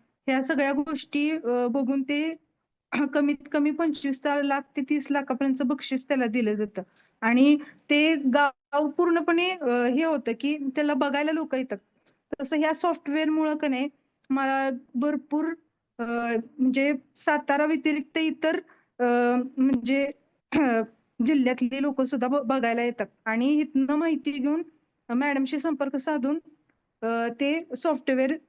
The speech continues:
यूज करायचं त्यांना म्हणजे इतकं ते छान वाटतं. मग त्यांनी ते जास्तीत जास्त, अ, आपल्या गावाला पेपरलेस करणे किंवा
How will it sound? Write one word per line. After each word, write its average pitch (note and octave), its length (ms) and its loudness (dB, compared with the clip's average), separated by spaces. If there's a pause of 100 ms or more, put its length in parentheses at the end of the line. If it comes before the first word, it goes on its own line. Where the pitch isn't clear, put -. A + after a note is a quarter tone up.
(140)
यूज B3+ 320 0
करायचं C4+ 680 0
त्यांना C4 460 -2
म्हणजे C4+ 240 0
इतकं D#4 400 -2 (120)
ते D#4 60 0 (100)
छान D4 180 4
वाटतं. B3 320 -2 (600)
मग B3+ 100 2
त्यांनी D4+ 320 4
ते E4 400 2
जास्तीत D#4+ 400 0
जास्त, E4 300 -2 (540)
अ, B3 40 0 (220)
आपल्या D4 380 2
गावाला C#4+ 400 2
पेपरलेस D4 720 -2
करणे B3+ 320 0
किंवा C4+ 360 0